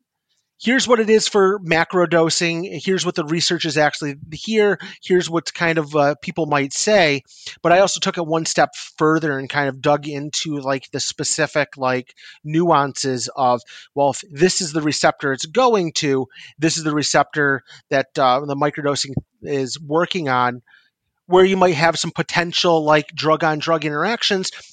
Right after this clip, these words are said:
but also kind of, like, looking at, um, specific, like, uh,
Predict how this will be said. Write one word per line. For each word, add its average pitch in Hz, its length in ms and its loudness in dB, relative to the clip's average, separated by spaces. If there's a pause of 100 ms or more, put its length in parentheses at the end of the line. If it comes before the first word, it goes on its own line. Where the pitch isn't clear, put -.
(200)
but 202 100 6
also 220 320 2
kind 202 260 -4
of, 185 120 -2
like, 185 340 0
looking 185 440 -4
at, 170 280 0 (100)
um, 156 300 0
specific, - 800 -2
like, 151 320 0 (1300)
uh, 127 580 2